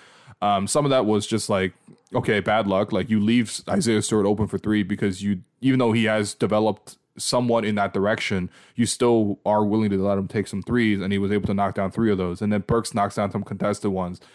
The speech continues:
and then Ivy makes a couple of threes. And then Bogdanovich, you were trying to run him off the three anyway. Um, so because you're running him off the three, he's a very smart player. He's able to just attack the closeout and get to the basket. And the Raptors just really struggled to time and, and, and, and first off, control the drive,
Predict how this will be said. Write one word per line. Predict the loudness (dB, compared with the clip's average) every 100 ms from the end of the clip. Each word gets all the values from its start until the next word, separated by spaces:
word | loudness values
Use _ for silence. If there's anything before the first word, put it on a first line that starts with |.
| -10
and | -4
then | 0
Ivy | 2 2 0
makes | 0 -2
a |
couple | -4 -2 -2
of |
threes. | 0 0 0 0
And | 0
then | 2
Bogdanovich, | 2 2 0 2 -2 -4 -16 0
you | 0
were |
trying | 2 0
to | 2
run | 2
him | 2
off | 0
the | 0
three | -2 0
anyway. | 2 2 2 0 -2
Um, | 0 0 0
so | -2 0 2 2 0 -4
because | 0 2
you're | 2
running | 2 2
him | 2
off | 0
the | -4
three, | 0 2 2
he's | 2 0 0
a |
very | 0 0
smart | 0 -2 -2
player. | 0 2
He's | 2 0
able | -2
to | -2
just | -6 -8
attack | -10 -4 -2 -2
the |
closeout | 0 2 2 2 0 -2 -16 -10
and | -4
get | -2 0
to | 0
the | 2
basket. | 2 0 -2 -2
And | 0
the | 0
Raptors | 0 0 -2
just | 0 -2
really | 2 4 4
struggled | 2 0 0 2 2 2 -4 -20 -20 _
to | 0 0
time | 0 -2 0 2 2 0 -2
and, | -4 -4 -4 -4
and, | -6 -4
and, | -6 -6
and | -8 -8
first | -2 0
off, | 0 0
control | 0 -2 2 4 4 2
the | 0
drive, | 0 0 2 0